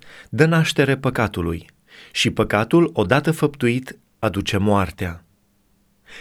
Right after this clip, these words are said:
Nu vă înșelați, prea iubiții mei frați.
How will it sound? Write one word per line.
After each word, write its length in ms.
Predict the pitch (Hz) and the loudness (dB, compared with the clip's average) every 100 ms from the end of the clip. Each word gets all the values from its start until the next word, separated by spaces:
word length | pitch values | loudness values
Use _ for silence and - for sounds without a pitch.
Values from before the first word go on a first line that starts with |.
| - | -10
Nu 200 | 123 160 | -2 2
vă 180 | 202 180 | 2 4
înșelați, 640 | 117 113 113 101 98 - - | 4 2 2 2 0 -4 -4
prea 160 | 120 | -2
iubiții 480 | 113 110 117 - 104 | 0 0 -2 -2 -2
mei 140 | 95 | 0
frați. 600 | 90 - 87 82 - - | -2 -4 -6 -6 -10 -12